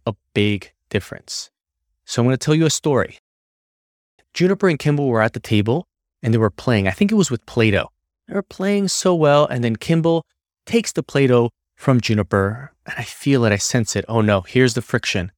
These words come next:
And I'm hoping, I stand back and I'm watching this happen.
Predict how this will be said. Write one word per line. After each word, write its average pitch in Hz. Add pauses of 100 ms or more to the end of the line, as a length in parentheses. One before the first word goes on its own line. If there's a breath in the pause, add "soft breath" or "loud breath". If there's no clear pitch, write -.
(380)
And 143
I'm 147
hoping, 131
I 101
stand 160
back 170 (420)
and 120
I'm 110
watching 131
this 117
happen. -